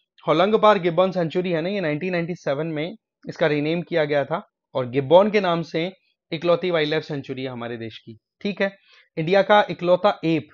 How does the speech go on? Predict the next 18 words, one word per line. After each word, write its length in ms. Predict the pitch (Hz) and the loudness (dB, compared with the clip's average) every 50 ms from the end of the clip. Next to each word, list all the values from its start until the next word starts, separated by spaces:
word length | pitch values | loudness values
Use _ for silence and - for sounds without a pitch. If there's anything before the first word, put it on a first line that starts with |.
| _ _ _ _ - 156 113 135 | _ _ _ _ -20 -18 -8 -6
हुलॉक 300 | 147 156 170 175 - 123 | 2 4 4 4 4 2
गिब्बन 360 | 143 151 135 147 160 170 170 | -4 -4 -2 -2 0 0 0
जो 140 | 156 160 151 | -2 -2 -2
है, 60 | 160 | -2
वो 120 | 165 160 156 | -2 -4 -4
यहीं 240 | 139 135 135 139 135 | -6 -6 -6 -6 -6
पे 100 | 160 165 | -6 -6
मिलता 280 | 165 156 151 - 165 | -6 -6 -6 -6 -8
है, 160 | 165 165 160 | -8 -8 -8
जो 120 | 135 131 131 | -10 -10 -10
हमने 180 | 131 131 127 | -8 -8 -8
already 260 | 123 120 120 131 139 135 | -8 -8 -8 -10 -8 -6
बात 220 | 131 131 131 - - | -4 -4 -6 -6 -8
कर 80 | 151 | -8
लिया। 240 | 147 147 151 165 180 - _ _ _ _ - - - _ - _ | -8 -6 -6 -8 -8 -10 _ _ _ _ -20 -20 -20 _ -20 _
और 240 | - 139 139 139 143 | 2 4 4 4 2
इसके 200 | 151 - - 185 | 0 -2 2 2
अलावा 480 | 170 170 170 165 165 175 190 190 - | 4 6 6 6 6 4 4 2 -2